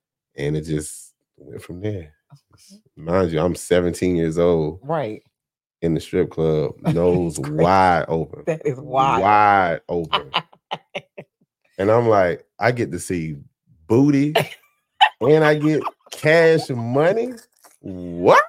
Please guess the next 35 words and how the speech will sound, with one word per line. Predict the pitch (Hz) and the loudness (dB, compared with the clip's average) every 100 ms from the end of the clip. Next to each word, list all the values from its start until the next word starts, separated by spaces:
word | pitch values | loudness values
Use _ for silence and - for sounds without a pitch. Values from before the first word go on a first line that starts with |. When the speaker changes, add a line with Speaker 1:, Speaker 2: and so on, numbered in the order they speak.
| 659 | _
Speaker 2:
Oh, | 156 | -10
yeah, | 156 139 131 | -10 -10 -12
you | 139 233 | -12 -14
was | 160 | -8
living | 156 143 | -8 -8
the | 147 | -10
life. | 175 143 | -6 0
Speaker 1:
Oh, | 123 87 82 | 0 0 -8
shit. | - - - - 147 214 131 131 - - 370 | -8 -8 -8 -10 0 0 0 0 0 2 -4
Speaker 2:
<laughs> | - - - _ _ - _ _ - | -6 -16 -20 _ _ -20 _ _ -10
Speaker 1:
And | 131 160 | -4 -4
you | 160 | -2
couldn't | 135 113 113 | -2 -2 -2
tell | 127 127 | -2 -2
me | 131 139 120 | -2 -6 -6
nothing. | 98 113 113 - - - 202 | -4 -2 -2 -4 -16 -20 -18
Speaker 2:
Oh, | 214 233 | -16 -14
my | 214 185 170 | -14 -14 -18
God. | 165 185 165 | -18 -12 -8
Speaker 1:
Yes, | 123 90 - _ _ _ 117 | -8 -8 -16 _ _ _ -14
it | |
was | 147 127 | -14 -12
crazy. | - 135 104 85 98 _ - | -10 -10 -10 -14 -20 _ -20
Speaker 2:
That | 262 | -16
is | 196 233 - | -14 -16 -16
crazy. | 156 139 120 127 | -16 -14 -16 -18
'Cause | 156 | -10
Speaker 1:
It | 156 | -6
was | |
Speaker 2:
my | 226 | -4
first | - 196 185 | -2 -2 -2
Speaker 1:
crazy. | |
Speaker 2:
time | 185 160 | -4 -4
seeing | - 196 190 160 | -6 -8 -6 -6
you, | 147 139 139 | -6 -6 -8